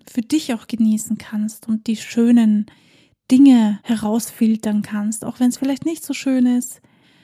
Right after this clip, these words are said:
Ich habe auch schon Weihnachten hinter mir, die waren nicht so prickelnd, deshalb ich fühle, ich fühle das, wenn es euch nicht so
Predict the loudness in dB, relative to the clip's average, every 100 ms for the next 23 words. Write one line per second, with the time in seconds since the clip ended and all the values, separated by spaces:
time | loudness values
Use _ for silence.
0 | -18 -10 -6 -6 -4 -6 -2 -2 0 -2
1 | -4 -2 -2 0 0 2 2 0 -4 -6
2 | -4 -4 -6 -10 -12 -12 -10 -4 -2 -2
3 | -4 -12 -10 -10 -12 -10 -10 -10 -14 -20
4 | _ _ _ _ _ -10 -10 -6 0 2
5 | 2 2 0 -2 -10 -4 0 2 2 2
6 | 0 -2 -8 -6 -2 0 2 0 -2 -6
7 | -8 -6 -4 2 2 0 -4 -4 -4